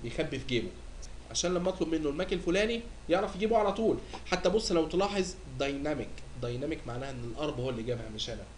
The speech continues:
بس الكاش دي ليها فتره زمنيه محدده وبعد كده ايه؟ وبعد كده هتطير، صح كده؟ فهي المشكله هنا لما اجي اقول له توبولوجي، لما اجي اقول له توبولوجي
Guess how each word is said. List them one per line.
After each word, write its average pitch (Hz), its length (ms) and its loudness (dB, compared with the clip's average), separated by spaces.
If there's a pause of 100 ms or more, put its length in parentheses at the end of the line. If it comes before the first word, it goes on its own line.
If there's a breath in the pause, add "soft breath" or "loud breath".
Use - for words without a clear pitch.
(520 loud breath)
بس - 180 2
الكاش 214 320 2
دي 214 240 0 (180)
ليها 175 200 0
فتره 175 320 -4
زمنيه 147 320 -2
محدده 147 440 -2
وبعد - 220 -2
كده 151 200 -2
ايه؟ 139 160 -2 (360)
وبعد 117 180 -6
كده 180 180 -4
هتطير، 180 440 -6 (400)
صح 147 140 -4
كده؟ 180 220 -2 (400 loud breath)
فهي 214 240 6
المشكله 196 600 4
هنا 156 220 4 (360 loud breath)
لما 139 200 4
اجي 208 100 6
اقول 196 180 8
له 175 80 8
توبولوجي، 156 560 8 (300)
لما 113 140 0
اجي 139 80 2
اقول 131 120 6
له 127 60 0
توبولوجي 123 500 0